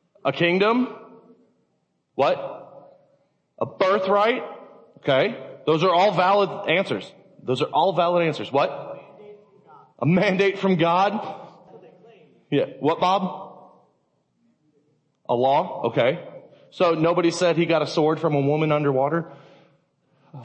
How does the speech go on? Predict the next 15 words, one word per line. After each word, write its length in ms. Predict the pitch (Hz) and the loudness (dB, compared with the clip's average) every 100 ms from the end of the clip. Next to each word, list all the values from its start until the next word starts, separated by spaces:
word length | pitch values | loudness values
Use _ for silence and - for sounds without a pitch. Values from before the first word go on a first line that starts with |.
| - 127 - | -16 -14 -6
A 120 | - | -2
watery 360 | 117 139 143 143 | 0 2 2 0
tart. 340 | 139 131 135 | 0 0 0
Is 100 | 135 | 0
that 100 | 147 | 0
what 80 | 151 | 2
you 80 | 156 | 0
said? 280 | 151 143 143 | 0 0 0
You 760 | 143 - - - _ _ - | -4 -12 -20 -20 _ _ -8
said 160 | - 202 | -2 2
no 120 | 208 | 2
Monty 220 | 190 196 | 4 2
Python 400 | 180 165 156 165 | 2 0 0 0
quotes. 420 | - 147 107 - - - - - _ _ _ _ _ _ _ _ 180 175 _ _ _ _ _ _ _ _ _ _ _ - | 0 0 -2 -6 -14 -20 -20 -20 _ _ _ _ _ _ _ _ _ _ _ _ _ _ _ _ _ _ _ _ _ -12
Okay. 400 | - 123 135 - | -2 0 0 -4